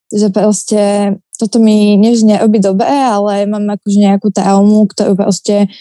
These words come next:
musím, alebo teda mala by som proste sa s ňou zosúladiť, mala by som ju vyliečiť, takže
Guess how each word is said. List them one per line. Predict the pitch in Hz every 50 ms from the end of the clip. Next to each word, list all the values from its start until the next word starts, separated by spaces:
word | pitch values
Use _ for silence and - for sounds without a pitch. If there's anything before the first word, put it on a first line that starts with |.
| - - - _ _ -
musím, | 208 208 196 - - 220 214 208 196 - - -
alebo | - 202 202 196 190 180 202 190 208
teda | 185 220 208 202 202
mala | 196 196 196 202 202 196
by | 202 202
som | - - 208 202 196
proste | 196 196 202 185 - - 208 208 208
sa | 185 - 196 180
s | -
ňou | 220 214 208
zosúladiť, | 196 202 196 175 - - 208 202 208 208 202 202 233 240 233 - - _ _ _ _ _ _ _ _ _ _ _ _ _ _ _ _ _ - 208
mala | 208 208 214 214
by | 233 220
som | - 240 240
ju | 233 226 214
vyliečiť, | 185 208 202 202 202 202 208 214 - - - 262 262 247 - - - -
takže | - 208 196 190 196 208 202 214 208 202 208 214